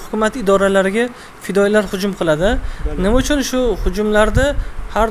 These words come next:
Speaker 1: doim o'liklar sonini kamaytiradi? Misol uchun, e, bir yarimta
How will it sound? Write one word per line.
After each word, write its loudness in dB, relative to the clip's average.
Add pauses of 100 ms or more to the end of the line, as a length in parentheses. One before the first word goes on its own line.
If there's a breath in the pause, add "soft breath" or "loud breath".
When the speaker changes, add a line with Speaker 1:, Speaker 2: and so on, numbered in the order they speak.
Speaker 1:
doim 4 (800)
o'liklar 2 (100)
sonini 0
kamaytiradi? 0
Misol 0
uchun, -2
e, -12 (320)
bir -4 (180)
yarimta 2